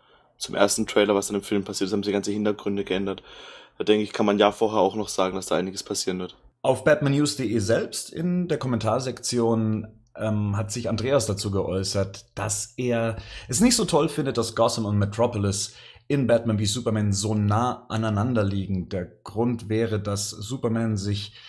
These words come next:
Speaker 2: dann ja auch um die Belange in Gotham dann eben kümmern würde und Batman dann dementsprechend auch, ähm, ja, arbeitslos werden würde. Henning, wär's aber bei Superman nicht egal, wo Gotham liegt? Er könnte sich auch um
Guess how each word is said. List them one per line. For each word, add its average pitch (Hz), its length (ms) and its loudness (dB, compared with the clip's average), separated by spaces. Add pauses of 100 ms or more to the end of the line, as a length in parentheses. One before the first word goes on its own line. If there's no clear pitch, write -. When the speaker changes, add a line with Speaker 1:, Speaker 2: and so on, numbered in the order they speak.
(180)
Speaker 2:
dann 120 100 -2
ja 127 140 0
auch 135 120 2
um 143 120 0
die 123 80 0
Belange 123 360 2
in 127 140 -4
Gotham 113 400 2
dann 95 140 -2
eben 98 380 -2 (200)
kümmern 117 340 2
würde 110 220 2
und 98 160 0
Batman 101 320 0
dann 95 160 0
dementsprechend 95 720 -4
auch, 90 480 -4
ähm, 90 200 -4 (100)
ja, 85 360 -8
arbeitslos 95 840 0 (340)
werden 95 400 0
würde. 90 200 -2
Henning, 104 520 0 (640)
wär's 117 220 0
aber 127 140 6
bei 120 100 4
Superman 117 420 2
nicht 104 220 -4
egal, 101 560 -2
wo 110 160 -2
Gotham 98 380 -2
liegt? 110 200 -4
Er 98 80 -6
könnte 104 240 -4
sich 98 220 -8
auch 98 220 -6
um 101 420 0